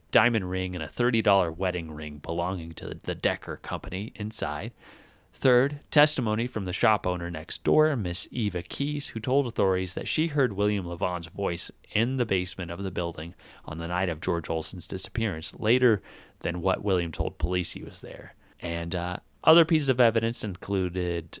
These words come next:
uh, check-in sheets from the Park Hotel, George Olson's car, a padlock on the alley entrance to the Johnston basement, pieces of steel found by police in ashes of the basement furnace,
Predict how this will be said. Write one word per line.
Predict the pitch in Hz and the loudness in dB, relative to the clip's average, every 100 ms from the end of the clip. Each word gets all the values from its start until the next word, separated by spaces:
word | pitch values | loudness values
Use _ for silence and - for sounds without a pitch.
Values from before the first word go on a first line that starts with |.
| - | -8
uh, | 92 82 - | -6 -6 -2
check-in | - 135 120 110 | 0 0 0 -2
sheets | - 110 120 | -2 -4 -4
from | - 90 | -6 -4
the | 82 | -4
Park | - 101 101 | 0 0 2
Hotel, | 135 151 92 78 101 - _ - - | -2 -4 -4 -4 -6 -8 _ -20 -4
George | 110 117 120 | 4 4 4
Olson's | 107 98 - 90 - | 2 0 0 -4 -6
car, | - 143 139 143 147 _ | -2 0 2 0 -4 _
a | - | -8
padlock | - 127 135 - 95 110 - | -6 2 0 2 -6 -6 -8
on | 90 | -4
the | 90 | -2
alley | 95 98 104 - | 0 2 0 -2
entrance | - - 95 - | -12 -10 -8 -8
to | - | -10
the | 87 | -4
Johnston | 98 87 82 - 82 | -2 -2 -4 -8 -8
basement, | 76 87 90 - 87 98 - - - - | -6 -6 -6 -8 -10 -12 -16 -20 -20 -2
pieces | 143 147 147 | -2 0 -4
of | 120 | -2
steel | - - 117 113 127 | -2 4 6 6 0
found | - 98 95 107 92 | 0 2 2 -2 -2
by | 82 | -6
police | - 92 87 95 | -4 -4 -2 -4
in | 90 82 | -6 -4
ashes | 82 87 - 92 - | -4 -4 -6 -6 -6
of | 113 | -10
the | |
basement | 85 85 - 90 | -8 -6 -6 -10
furnace, | - 123 131 131 - | 0 2 2 0 -4